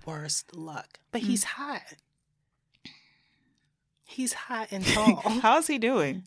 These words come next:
Speaker 1: Just
Speaker 2: Is he healing well?
Speaker 1: just,
Speaker 2: <laughs>
Speaker 1: like, I love when he's around and he, like, is just like, "All right, don't talk. Just stand there." 'Cause he looks amazing. And he, dr-, like,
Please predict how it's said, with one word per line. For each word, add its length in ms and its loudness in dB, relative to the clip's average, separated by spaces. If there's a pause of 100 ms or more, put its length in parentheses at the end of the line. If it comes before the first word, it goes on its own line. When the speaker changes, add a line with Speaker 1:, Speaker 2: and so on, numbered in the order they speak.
Speaker 1:
Just 240 8
Speaker 2:
Is 60 6
he 120 8
healing 340 6
well? 280 6 (120)
Speaker 1:
just, 340 4 (800)
Speaker 2:
<laughs> 720 -20
Speaker 1:
like, 380 6 (180)
I 140 6
love 280 10
when 160 8
he's 220 6
around 380 4
and 160 -2
he, 280 -4 (380)
like, 360 -6
is 200 -2
just 160 -4
like, 160 -8
"All 60 -4
right, 140 -8
don't 200 -6
talk. 340 -10 (220)
Just 200 -6
stand 280 -6
there." 240 -4 (500)
'Cause 180 2
he 100 4
looks 280 4
amazing. 640 -2 (280)
And 80 -4
he, 100 -2
dr-, 300 -6
like, 320 -8